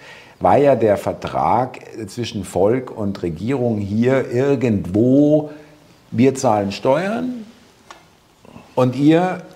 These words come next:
sorgt, ihr habt das Gewaltmonopol über Polizei und Militär.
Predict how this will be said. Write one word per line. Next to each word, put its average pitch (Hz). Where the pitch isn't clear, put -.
sorgt, 131
ihr 135
habt 135
das 135
Gewaltmonopol 165
über 110
Polizei 104
und 98
Militär. 92